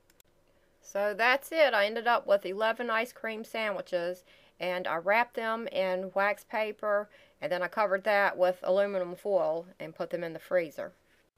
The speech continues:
So that's how I made ice cream sandwiches. These cookies end up just the right texture. They're not too hard and they're not too soft. Hope it helps.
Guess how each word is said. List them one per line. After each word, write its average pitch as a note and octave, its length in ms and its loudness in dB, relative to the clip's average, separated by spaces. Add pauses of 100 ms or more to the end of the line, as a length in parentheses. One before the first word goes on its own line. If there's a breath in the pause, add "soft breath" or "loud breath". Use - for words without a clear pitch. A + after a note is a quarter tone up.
(140)
So C#4+ 360 4
that's A3+ 260 2
how A3+ 120 0
I A3+ 80 2
made A3+ 300 -2
ice A3+ 240 0
cream A#3 260 -6
sandwiches. B3+ 720 0
These G3 220 -8
cookies A#3+ 400 -6
end G#3+ 220 -2
up G3 140 0
just G#3+ 280 0
the A3+ 80 -8
right A3 240 0
texture. - 500 -2
They're D#3+ 140 -4
not F3+ 260 -2
too B3 220 -4
hard C4 320 4
and A3 80 -4
they're E3+ 80 -2
not F3+ 260 -2
too A3 220 -6
soft. D#3+ 480 -4 (340 soft breath)
Hope D4 220 2
it E4+ 40 -8
helps. D4+ 520 0